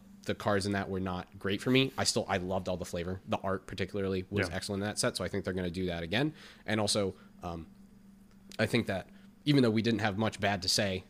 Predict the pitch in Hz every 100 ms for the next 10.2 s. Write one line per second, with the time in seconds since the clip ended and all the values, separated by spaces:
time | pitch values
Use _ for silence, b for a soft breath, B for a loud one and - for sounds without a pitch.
0 | - 98 92 - 104 92 95 95 90 85
1 | 107 120 101 92 101 - 101 95 95 -
2 | 90 - 101 107 104 113 - 95 110 98
3 | 92 87 85 92 92 98 92 85 - b
4 | b - - - - - 139 110 95 101
5 | 87 98 90 90 - - 117 104 98 95
6 | 92 - - - 98 90 - 101 98 90
7 | 87 - 95 98 - 98 90 90 b b
8 | b - 87 87 117 107 101 123 107 104
9 | 104 - 92 87 87 98 113 - 92 -
10 | 92